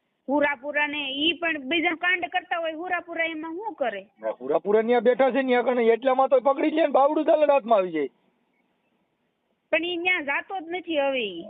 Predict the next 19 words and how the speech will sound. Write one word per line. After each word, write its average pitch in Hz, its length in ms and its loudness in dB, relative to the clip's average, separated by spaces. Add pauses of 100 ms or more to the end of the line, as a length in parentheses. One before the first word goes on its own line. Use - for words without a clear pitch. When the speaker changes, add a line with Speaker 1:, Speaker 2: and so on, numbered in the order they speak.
(100)
Speaker 2:
મારી 180 200 4
વાત 165 160 2
સાંભળો, 143 340 0
તમે 226 240 2
ભોળાદ 202 340 4
જાતા 214 260 2
તા. 110 160 -8 (760)
Speaker 1:
હા. 226 280 0 (340)
Speaker 2:
તો 202 60 2
આજે 202 200 4
Speaker 1:
હું 311 80 6
Speaker 2:
તમારું - 80 4
Speaker 1:
ભોળાદ 370 260 4
Speaker 2:
દુઃખ 254 140 2
Speaker 1:
નથી 403 200 -4
ગઈ 370 280 0
જ 285 100 -12
તે 277 100 -4
ભાઈ. 294 300 -4